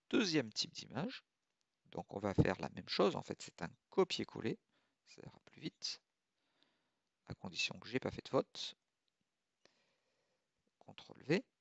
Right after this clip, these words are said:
et au lieu d'utiliser point loutre, je vais l'appeler point loutre deux. Point loutre deux.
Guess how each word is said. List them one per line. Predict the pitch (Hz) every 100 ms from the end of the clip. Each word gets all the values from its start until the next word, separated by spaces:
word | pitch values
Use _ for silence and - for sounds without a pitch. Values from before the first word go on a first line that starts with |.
| _ -
et | 101 -
au | 120
lieu | 120
d'utiliser | 117 110 - - -
point | - -
loutre, | 156 -
je | 101
vais | 95
l'appeler | 98 -
point | 175 180
loutre | 180 - -
deux. | 208 - _ _ _ _ _ _ _ _ _ _ _ _ _ _ _ _ _ _ _ _ _ _ _ _ _ _ _ _ _ _ - _ -
Point | 135
loutre | 147 - 120
deux. | 110